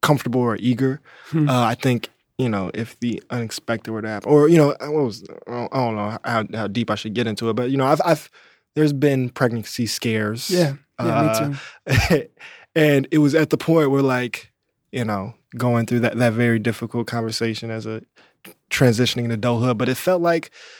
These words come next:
Speaker 1: being too young doesn't feel like the excuse. <laughs> Right, right
Speaker 2: It's
Speaker 1: now.
Speaker 2: like the same way you talked about turning twenty-five.
Speaker 1: Yeah, yeah,
Speaker 2: About,
Speaker 1: it's
Speaker 2: like,
Speaker 1: like that,
Speaker 2: yeah.
Speaker 1: yeah, yeah, you don't get any, like, leeway anymore. Like, I, you know,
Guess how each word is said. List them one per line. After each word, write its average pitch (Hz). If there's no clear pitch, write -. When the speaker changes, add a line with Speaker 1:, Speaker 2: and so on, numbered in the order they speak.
Speaker 1:
being 277
too 240
young 190
doesn't 117
feel 120
like 113
the 123
excuse. -
<laughs> -
Right, 160
right 156
Speaker 2:
It's 170
Speaker 1:
now. 131
Speaker 2:
like 190
the 180
same 196
way 185
you 170
talked 165
about 151
turning 156
twenty-five. 135
Speaker 1:
Yeah, 151
yeah, 139
Speaker 2:
About, 135
Speaker 1:
it's 139
Speaker 2:
like, 143
Speaker 1:
like 135
that, 151
Speaker 2:
yeah. 147
Speaker 1:
yeah, 151
yeah, 143
you 135
don't 156
get 156
any, 139
like, 127
leeway 127
anymore. 113
Like, 113
I, 120
you 143
know, 120